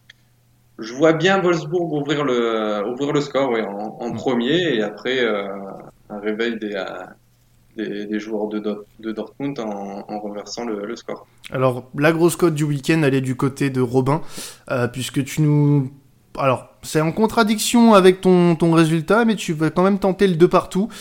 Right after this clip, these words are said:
Speaker 2: coté à dix. Euh, pourquoi ce, ce deux partout, sachant que tu nous as pronostiqué quand même une, une victoire de Wolfsburg ?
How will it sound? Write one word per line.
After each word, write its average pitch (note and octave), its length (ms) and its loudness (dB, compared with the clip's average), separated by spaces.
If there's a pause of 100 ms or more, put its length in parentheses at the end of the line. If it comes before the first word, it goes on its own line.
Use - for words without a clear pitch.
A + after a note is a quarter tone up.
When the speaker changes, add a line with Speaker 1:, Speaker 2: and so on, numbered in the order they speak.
(220)
Speaker 2:
coté F3+ 280 6
à F#3+ 100 6
dix. D#3+ 480 -2 (520)
Euh, C3+ 340 6
pourquoi F#3+ 880 4
ce, D#3 260 -2
ce C#3+ 140 -6
deux C#3+ 160 -2
partout, D3+ 320 -6
sachant E3 320 -2
que E3 60 -10
tu - 160 -6
nous C#3 140 2
as C3+ 60 0
pronostiqué C#3 480 -2
quand D3+ 120 -2
même D3+ 160 -2
une, C3 200 -2
une C3+ 140 -2
victoire B2+ 300 -4
de C#3 60 2
Wolfsburg ? B2+ 420 -2